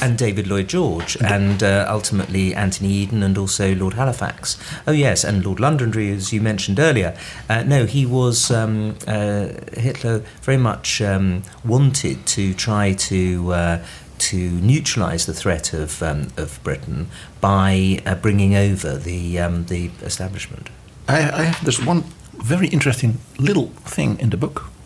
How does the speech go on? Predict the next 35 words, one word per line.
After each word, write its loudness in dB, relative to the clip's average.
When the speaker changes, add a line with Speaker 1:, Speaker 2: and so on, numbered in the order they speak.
Speaker 2:
It's -2
a, 2
such 2
a 2
big 4
book 4
that 2
there 2
are 2
a -6
lot 4
of 2
many 4
interesting 2
little 2
things, -4
including 2
the, -8
the, -4
in 6
the 4
big 0
thing, -4
and 0
that 2
is 0
that 2
you 2
almost 2
think, -2
"Thank 2
God 0
it 0
didn't 2
happen." -2